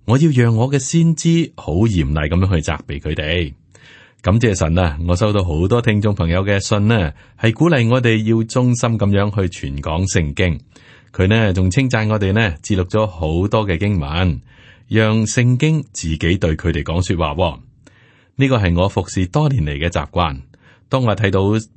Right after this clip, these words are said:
真正想要聽神話語嘅人呢，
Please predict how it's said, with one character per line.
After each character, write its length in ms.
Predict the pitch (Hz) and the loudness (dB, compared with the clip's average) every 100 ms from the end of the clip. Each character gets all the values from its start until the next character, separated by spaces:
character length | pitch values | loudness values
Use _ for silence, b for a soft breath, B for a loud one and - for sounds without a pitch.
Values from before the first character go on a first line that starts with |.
| - | -6
真 280 | 135 135 135 | 0 2 2
正 220 | 120 98 | 2 0
想 300 | 95 85 101 | 0 0 2
要 220 | 101 92 | 2 0
聽 280 | 87 120 117 | 0 0 0
神 320 | 113 85 76 | -2 -4 -2
話 180 | 85 87 | 0 0
語 100 | 92 | 0
嘅 120 | 98 | 2
人 160 | 85 76 | 0 0
呢， 260 | 107 87 | 0 0